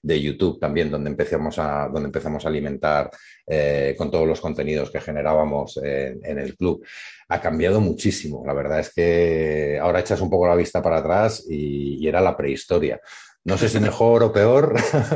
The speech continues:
<laughs> porque en algunas redes, yo siempre digo lo mismo, Twitter la verdad es que era una maravilla en dos mil siete, dos mil ocho, porque era un grupo de chalados que escribíamos en ciento cuarenta caracteres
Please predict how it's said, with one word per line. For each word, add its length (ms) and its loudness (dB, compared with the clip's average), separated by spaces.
<laughs> 540 0
porque 240 4
en 60 6
algunas 380 4
redes, 560 6
yo 140 6
siempre 240 2
digo 160 6
lo 100 4
mismo, 460 4
Twitter 480 4
la 120 4
verdad 260 4
es 80 -10
que 60 2
era 100 2
una 120 2
maravilla 840 4
en 120 -6
dos 220 -2
mil 240 -2
siete, 380 0
dos 240 2
mil 160 0
ocho, 340 0
porque 220 0
era 80 2
un 120 -2
grupo 320 0
de 200 2
chalados 580 0
que 380 -2
escribíamos 580 0
en 120 -2
ciento 260 -4
cuarenta 340 -2
caracteres 640 0